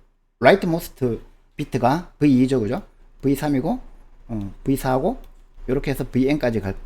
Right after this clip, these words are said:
거잖아요. 그죠? 그러니까 이제 요 rightmost, 어,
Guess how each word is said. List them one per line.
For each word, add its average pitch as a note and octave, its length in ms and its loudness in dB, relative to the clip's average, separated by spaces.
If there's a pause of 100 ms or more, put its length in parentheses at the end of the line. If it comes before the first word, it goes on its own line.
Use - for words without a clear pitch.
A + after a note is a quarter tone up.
(160)
거잖아요. G#2 320 -4
그죠? G2+ 180 -8 (440)
그러니까 G3 260 2
이제 C3+ 280 2 (100)
요 D#3+ 320 2 (160)
rightmost, F#3+ 720 4 (420)
어, G2 180 -10